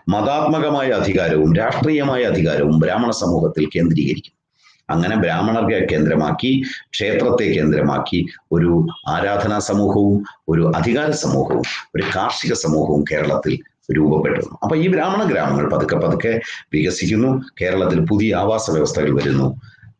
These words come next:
രാജ്യങ്ങൾ രൂപപ്പെടാൻ തുടങ്ങും. കേരളത്തിലെ പ്രാചീന കാലത്ത് ചേര സാമ്രാജ്യം ഉണ്ടായിരുന്നു.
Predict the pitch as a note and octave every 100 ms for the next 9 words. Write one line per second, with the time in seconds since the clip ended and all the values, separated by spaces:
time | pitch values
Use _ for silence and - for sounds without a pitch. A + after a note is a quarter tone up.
0 | - E2 F#2+ A2+ A2 A2 G#2 F#2+ F2 E2
1 | D2+ D2 C#2 A#1+ - - - F#2 E2+ F2
2 | F2+ F2 - - - - F#2 E2+ F#2 F#2
3 | F#2 F2+ E2+ E2+ F2 F2 F2+ F2 F2 E2+
4 | E2 D#2+ D#2+ D#2 D#2 D2+